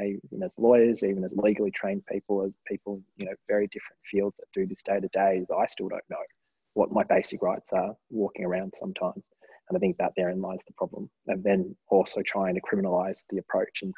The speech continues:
have enforcement of policing being the key sort of cornerstone of any education program.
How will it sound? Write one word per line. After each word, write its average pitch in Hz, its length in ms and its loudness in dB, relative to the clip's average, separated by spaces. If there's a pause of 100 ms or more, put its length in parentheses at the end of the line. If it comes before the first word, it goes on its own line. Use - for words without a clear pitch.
(120)
have 110 140 0
enforcement - 600 -6
of - 80 -20
policing 92 480 -4
being 92 200 -8
the 90 60 -20
key - 260 -6
sort - 180 -12
of - 40 -12
cornerstone 98 640 -6
of 95 80 -10
any 92 160 -8
education - 640 -6
program. - 400 -14